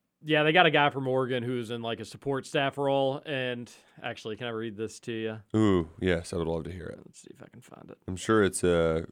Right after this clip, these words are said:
Speaker 2: fun description of
Speaker 1: Okay. This is from U of L's release.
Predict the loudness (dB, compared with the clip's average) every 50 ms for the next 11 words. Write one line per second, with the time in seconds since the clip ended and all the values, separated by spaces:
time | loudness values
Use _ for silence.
0 | -14 _ -20 -20 -20 -14 -2 2 4 4 4 4 2 0 -2 -4 -6 -6 -4 -4
1 | -2 -4 -2 -4 -6 -6 -4 -2 -4 -4 -6 -10 -18 _ _ _ _ _ _ _
2 | _ _ _ _ _ _ _ -8 -8 -4 -4 -2 -4 -4 -6 -10 _ _ _ _
3 | _ _ _ _ _ _ _ _ -6 -6 -6 -2 -2 -2 -2 0 0 0 0 0
4 | 0 0 -2 -2 -4 -6 -10 -14 -12 -10 -10 -10 -12 -12 -16 -20 -20 -20